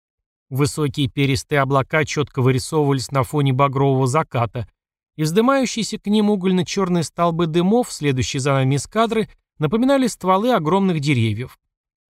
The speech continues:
Насколько грозными кажутся нам пять броненосцев и броненосный крейсер в едином строю,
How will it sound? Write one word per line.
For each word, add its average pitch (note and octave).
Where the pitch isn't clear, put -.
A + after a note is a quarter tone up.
Насколько D3
грозными C3
кажутся D3
нам C3
пять D3
броненосцев C3+
и C3+
броненосный C3
крейсер C#3
в -
едином C3+
строю, C#3